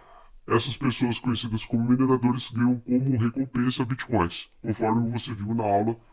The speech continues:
o guia do Bitcoin postado anteriormente. Se você não viu, vai, volta lá algumas aulas, e essa é a principal aula, uma das principais aulas teóricas aí, é, que você precisa ter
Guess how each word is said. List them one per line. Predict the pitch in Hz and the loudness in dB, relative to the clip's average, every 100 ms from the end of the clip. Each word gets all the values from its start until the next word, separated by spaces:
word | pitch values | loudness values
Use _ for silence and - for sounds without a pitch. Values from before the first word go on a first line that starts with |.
| _ | _
o | 104 | -8
guia | 104 123 | 0 0
do | 117 | 0
Bitcoin | 117 117 - 104 107 110 - _ _ | -4 -10 -2 2 4 2 -6 _ _
postado | 117 110 110 107 | -4 0 2 2
anteriormente. | 117 - 127 127 127 101 90 | 0 2 6 6 8 6 2
Se | - 110 | -2 -2
você | 113 131 | 2 4
não | 127 | 4
viu, | 131 120 147 - - - - | 4 4 2 -2 -16 -20 -2
vai, | 110 113 123 | 6 6 6
volta | 98 104 120 131 | 4 6 6 4
lá | 113 | 6
algumas | 110 110 113 113 107 | 6 6 4 4 4
aulas, | 104 120 120 - - _ 104 | 4 2 0 -8 -18 _ 6
e | 107 | 8
essa | 113 - | 8 6
é | 117 113 110 - | 4 4 2 0
a | 110 | 0
principal | 113 - - 113 107 | 0 -2 4 6 8
aula, | 110 113 | 8 6
uma | 110 | 4
das | 113 | 2
principais | - 113 - 107 110 | 0 -6 2 2 4
aulas | 104 107 107 - - - _ | 4 4 4 -2 -14 -20 _
teóricas | 120 110 104 113 117 101 | 4 6 8 6 2 0
aí, | 101 98 104 _ - _ | 2 0 -2 _ -20 _
é, | - 92 90 85 | 2 4 6 4
que | - 110 | 4 4
você | 104 107 113 | 4 2 -2
precisa | - 110 131 123 123 117 104 92 87 - | -4 -4 -2 4 8 8 8 4 2 -2
ter | 113 113 135 | 4 4 4